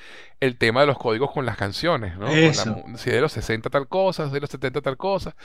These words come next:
Speaker 1: Y él le dice, "Los ochenta problemas, por supuesto". <laughs> Le dice que obvio que si de los ochenta que son problemas. Y al-, y después se van y Joey le dice algo muy importante a Frank, que le dice, "Mira,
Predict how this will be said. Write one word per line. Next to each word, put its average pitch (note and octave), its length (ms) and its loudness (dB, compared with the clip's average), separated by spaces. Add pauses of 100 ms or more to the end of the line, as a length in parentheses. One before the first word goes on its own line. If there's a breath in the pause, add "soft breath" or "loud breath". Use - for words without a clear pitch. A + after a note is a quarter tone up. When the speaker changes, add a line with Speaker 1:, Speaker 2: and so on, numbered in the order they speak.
(280 loud breath)
Speaker 1:
Y D3 60 0
él D3 60 6
le D#3 60 8
dice, D3+ 140 4
"Los C3 120 4
ochenta E3+ 440 4
problemas, C3 480 2
por A2+ 140 -8
supuesto". - 540 -2
<laughs> - 480 0
Le G#3+ 80 8
dice F3+ 260 6
que E3 300 2
obvio D3+ 320 0
que A#3 100 -2
si F3 60 0
de C#3+ 120 -2
los C#3 100 4
ochenta F#3+ 280 0
que E3 80 -4
son C3+ 140 -4
problemas. B2+ 420 -4 (1200 loud breath)
Y E3 80 4
al-, B2+ 100 4
y - 160 0
después D3+ 280 2
se G#3 100 6
van F#3 280 4
y D#3+ 160 -4
Joey D#3 160 0
le F#3+ 120 2
dice E3 300 2
algo F3 180 0
muy F3 140 -6
importante D#3 400 -6
a - 40 -6
Frank, G3+ 280 -4
que - 60 -10
le G#2 80 -6
dice, - 140 -8
"Mira, A#2+ 200 -4